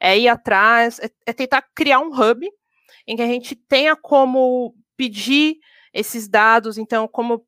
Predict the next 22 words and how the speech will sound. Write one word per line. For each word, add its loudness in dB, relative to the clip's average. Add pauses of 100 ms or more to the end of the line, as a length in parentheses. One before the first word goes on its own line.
pessoas 0
que -18
estão -6
pesquisando, -4 (360)
é, 0
na 2
área 4
de, -10 (200)
de -8
raça 2
ou -6
algo -2
do -12
gênero, -8
venha -6
pedir, -6
a -4
gente -12
consiga -8
fazer, -4 (480)
é, 2
esse, -6